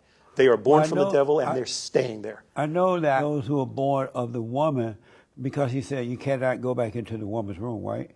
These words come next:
Speaker 2: We
Speaker 1: Yeah,
Speaker 2: talk about
Speaker 1: yeah,
Speaker 2: that.
Speaker 1: yeah.
Speaker 2: But those who are born of the woman must be born of the Father in order to live.
Speaker 1: Mm-hmm.
Speaker 2: To be of the Father, you must be born of him, meaning that you have to be born of his nature, his
Speaker 1: Mm-hmm.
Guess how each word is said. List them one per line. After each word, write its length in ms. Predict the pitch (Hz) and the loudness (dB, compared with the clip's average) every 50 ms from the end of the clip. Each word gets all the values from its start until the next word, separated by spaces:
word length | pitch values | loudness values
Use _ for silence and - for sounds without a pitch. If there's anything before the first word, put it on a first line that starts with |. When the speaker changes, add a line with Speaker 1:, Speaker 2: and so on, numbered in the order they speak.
| _ - - - - - - | _ -20 -20 -20 -20 -4 6
Speaker 2:
We 80 | - 214 | 6 6
Speaker 1:
Yeah, 60 | - | 6
Speaker 2:
talk 240 | 131 135 117 - - | 6 2 0 -2 -2
about 240 | 117 - 110 - | -4 -6 -4 -4
Speaker 1:
yeah, 80 | 117 120 | -4 -6
Speaker 2:
that. 140 | 107 90 - - | -6 -6 -10 -6
Speaker 1:
yeah. 160 | 127 104 82 - | -6 -6 -6 -4
Speaker 2:
But 160 | - 147 151 139 | -2 -2 0 0
those 280 | 147 151 160 160 143 110 | 2 4 4 4 2 2
who 120 | 156 147 | 0 0
are 40 | 131 | 0
born 380 | 117 113 135 139 143 139 139 - | 0 0 0 2 2 2 0 0
of 220 | - 127 131 120 | -2 -4 -4 -4
the 60 | 127 123 | -6 -8
woman 680 | 120 120 123 131 143 160 170 170 143 127 117 117 120 | -8 -6 -6 -4 -4 -2 -2 -2 -2 -2 -2 -2 -2
must 220 | 120 123 117 117 | -4 -4 -4 -4
be 100 | 123 127 | -6 -6
born 400 | 117 101 110 120 117 117 113 113 - | -6 -4 -4 -2 -2 -2 -4 -4 -6
of 160 | - 113 101 | -8 -10 -8
the 80 | 107 110 | -8 -12
Father 500 | - - - 131 127 143 143 123 120 117 | -10 -2 0 2 2 2 2 0 -2 -4
in 80 | 117 110 | -6 -6
order 240 | 113 117 117 110 87 - | -4 -4 -4 -6 -6 -8
to 80 | 120 113 | -8 -8
live. 440 | 107 113 135 139 131 110 101 98 - - - - - - | -6 -4 -4 -2 -2 -4 -6 -8 -14 -20 -20 -20 -20 -20
Speaker 1:
Mm-hmm. 140 | 101 - - | -18 -10 -6
Speaker 2:
To 80 | 143 139 | -6 -2
be 260 | 123 143 135 135 - - | 0 0 -2 -2 0 2
of 240 | - 156 175 175 160 | 4 4 4 4 4
the 80 | 165 156 | 0 0
Father, 520 | - - 120 117 113 117 113 113 101 101 - _ _ _ - _ _ | 2 4 6 6 6 4 2 -2 -6 -8 -14 _ _ _ -20 _ _
you 120 | 143 143 | 0 0
must 220 | 135 135 127 110 107 | 2 2 0 0 -2
be 80 | 123 113 | -6 -6
born 460 | 104 110 123 123 123 117 120 - - - _ _ - | -4 -2 0 0 0 0 -2 -4 -8 -14 _ _ -4
of 200 | 123 120 - - | -2 -2 -2 -6
him, 440 | - 135 151 151 135 107 107 107 101 _ _ _ _ - _ _ _ _ - _ _ _ _ _ _ _ - | -4 -2 0 0 0 -2 -4 -10 -14 _ _ _ _ -20 _ _ _ _ -20 _ _ _ _ _ _ _ -6
meaning 440 | 127 131 151 156 156 143 143 135 | -2 0 2 4 4 4 2 0
that 260 | 131 135 131 127 107 123 | 0 0 0 0 0 0
you 100 | 143 135 | 0 0
have 280 | 123 120 127 123 - - | 2 2 0 0 0 -4
to 280 | 143 127 117 117 117 - | -4 -2 -2 -2 -4 -4
be 180 | 113 135 135 | -4 -4 -4
born 360 | 123 104 123 127 127 127 120 | -2 -2 0 0 0 0 0
of 140 | 117 110 90 | -2 -4 -4
his 280 | 90 123 156 151 - 113 | -2 0 0 0 -2 -4
nature, 440 | 127 117 113 113 - - - 87 - | -4 -4 -4 -4 -6 -8 -12 -12 -10
his 220 | 95 113 139 - | -8 -6 -8 -8
Speaker 1:
Mm-hmm. 60 | - | -8